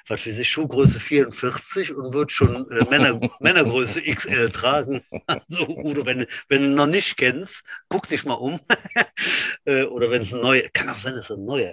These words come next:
Speaker 1: ist.
Speaker 2: Das muss ein neuer sein. He-,
Speaker 1: Ja, natürlich.
Speaker 2: Heilemann, sagst du?
Speaker 1: Ja, ja.
Speaker 2: Oder?
Speaker 1: Ja, ich glaub, das ist sogar ein neuer. So, also solche brauchst du natürlich dann, ne? Also ich hab ihn dann, äh, heute hab ich die Liste schnell zusammengeschrieben, äh, hab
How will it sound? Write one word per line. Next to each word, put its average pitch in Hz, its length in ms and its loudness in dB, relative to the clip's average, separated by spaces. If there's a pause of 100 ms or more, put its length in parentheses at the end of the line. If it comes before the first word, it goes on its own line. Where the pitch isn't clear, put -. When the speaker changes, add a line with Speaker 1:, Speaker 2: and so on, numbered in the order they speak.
(100)
Speaker 1:
ist. - 300 -16
Speaker 2:
Das 82 180 -4
muss 104 160 -2
ein 131 120 2
neuer 110 300 2
sein. 87 220 -2
He-, - 20 -2
Speaker 1:
Ja, 104 60 4
natürlich. - 200 4
Speaker 2:
Heilemann, 190 420 4
sagst 185 280 -6
du? 151 140 -4
Speaker 1:
Ja, 135 100 6
ja. 127 160 6
Speaker 2:
Oder? 110 120 -4 (240)
Speaker 1:
Ja, 143 200 6
ich 156 100 0
glaub, 139 180 0
das 156 100 -4
ist - 60 -16
sogar 117 200 0
ein 104 100 -6
neuer. 120 360 -6 (260)
So, 98 240 -2
also 107 180 -6
solche 113 320 -2
brauchst 113 460 -2
du 95 40 -12
natürlich 85 460 -12
dann, 85 160 -18
ne? 98 160 -16
Also 95 220 -14
ich - 100 -12
hab 135 120 2
ihn 127 100 -2
dann, 113 240 2 (460)
äh, 107 360 -2
heute 110 280 -4
hab 110 80 -4
ich - 80 -12
die 120 60 -6
Liste 110 440 -4
schnell 113 260 -2
zusammengeschrieben, 107 800 -4
äh, 107 360 -4
hab 107 180 -8